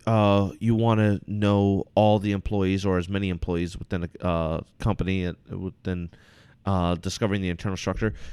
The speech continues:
is it allows you to more, uh, create a more personal connection with, uh, to the company. So this is, this is really, I'm sorry, I'm gonna take a drink here. I'm, my mouth is <laughs> getting tired. Whew.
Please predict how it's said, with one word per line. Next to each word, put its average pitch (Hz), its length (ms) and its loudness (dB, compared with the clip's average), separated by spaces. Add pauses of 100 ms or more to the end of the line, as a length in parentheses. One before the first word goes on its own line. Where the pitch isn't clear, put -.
(140)
is 127 100 2
it 127 80 2
allows 165 280 2
you 202 60 -2
to 160 80 -2
more, 131 220 -2 (220)
uh, 110 180 4 (120)
create 156 280 2
a 131 40 4
more 117 220 0
personal 120 400 -2
connection 95 560 -6
with, 90 260 -8
uh, 87 300 -2
to 170 180 2
the 131 80 -2
company. - 460 -8 (540)
So 147 360 4 (100)
this 233 200 2
is, 202 380 0
this 247 220 0
is 139 160 0
really, 123 500 4 (320)
I'm 151 120 -2
sorry, 87 180 -2
I'm 95 60 0
gonna 101 120 -2
take - 180 -8
a 90 60 -6
drink 85 280 -8
here. 85 160 -2
I'm, 85 160 -8 (300)
my 92 120 -12
mouth 85 280 -10
is 80 300 -10
<laughs> - 40 -20
getting 113 340 0 (340)
tired. - 380 -6 (2250)
Whew. - 340 2